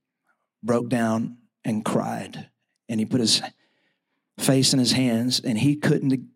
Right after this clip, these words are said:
he couldn't get it together for, like, five minutes. Here's my point. As a guy who's no longer a lead pastor, I can attest for this.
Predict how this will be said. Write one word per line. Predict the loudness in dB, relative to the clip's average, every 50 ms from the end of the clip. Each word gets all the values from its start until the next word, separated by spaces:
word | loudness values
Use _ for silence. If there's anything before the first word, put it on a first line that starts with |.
| _
he | _ -8 -2
couldn't | 0 2 2 2 0 0
get | 0 0 0
it | 0 -2
together | -4 -2 -2 -2 -2 -2 -4 -6 -8 -12 _ _ _ _ _ _ _ _ _ _ _ _ _ _ _ _ _
for, | _ -2 -2
like, | -2 -2 -4 -2
five | -2 -2 -2 0 -2
minutes. | -2 -4 -4 -6 -8 -10 -12 -12 -14 _ _ _ _ _ _ _ _ _ _ _ _ _ _ _ _ _ _ _ _ _ _ _ _ _ _ 0
Here's | 0 2 2 2
my | 0 0
point. | 0 -2 -4 -4 -4 -6 -10 -14 _ _ _ _ _ _ _ _ _ _ _ _ _ _ _ _ _
As | -4 -2 -2
a | 0
guy | 0 2 2 2 0
who's | 0 0 0
no | 2 2 2
longer | 2 0 0 0 -2
a | 0
lead | 0 0 0
pastor, | 0 0 2 2 0 0 -2
I | -4 -6
can | -4 -2 -2 -2 -4 -6 _ _ _ _ _ _
attest | -14 -10 -4 -4 -2 -2 -2 -2 -4 -6 -10
for | -6 -6 -2
this. | -2 -2 -2 -4 -6 -10 -10